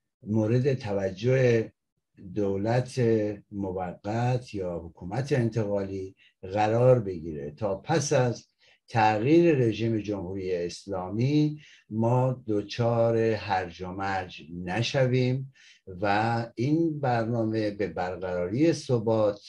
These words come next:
و امنیت و نظم کمک بکنه. تمامی آنچه که تا کنون انجام پذیرفته عزیزان بر اساس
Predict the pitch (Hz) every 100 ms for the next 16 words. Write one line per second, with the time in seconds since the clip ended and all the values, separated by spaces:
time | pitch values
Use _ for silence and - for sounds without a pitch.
0 | - 95 107 123 135 139 117 - - 107
1 | 104 104 104 95 92 - 90 92 117 139
2 | 123 110 104 110 107 - _ - 113 113
3 | 98 - 76 - - - _ _ _ -
4 | - _ 131 139 143 170 190 190 175 196
5 | 180 123 - 85 76 - _ _ _ _
6 | _ _ _ - 139 139 135 139 143 202
7 | 190 135 110 107 104 90 104 95 98 107
8 | 101 - 147 143 139 127 113 107 98 92
9 | _ _ _ _ 117 123 120 113 151 151
10 | 151